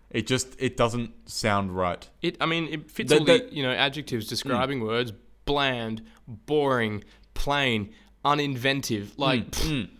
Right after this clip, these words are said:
Speaker 1: But I
Speaker 2: Australia Cup?
Speaker 1: Yeah, yeah. So it's something which goes back to the roots. Uh,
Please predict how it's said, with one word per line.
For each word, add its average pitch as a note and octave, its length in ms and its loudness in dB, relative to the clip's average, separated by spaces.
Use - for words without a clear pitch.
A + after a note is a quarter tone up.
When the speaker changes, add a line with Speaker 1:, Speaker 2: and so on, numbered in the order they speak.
Speaker 1:
But F3 100 6
I E3+ 160 8
Speaker 2:
Australia F3+ 440 6
Cup? B2 480 0
Speaker 1:
Yeah, F3+ 200 10
yeah. C#3+ 240 8
So E3+ 340 6
it's E3+ 340 0
something G#3+ 280 4
which E3+ 180 0
goes D3+ 180 4
back C3+ 200 2
to - 80 -8
the A#2 120 0
roots. G#2 600 0
Uh, G#2 680 0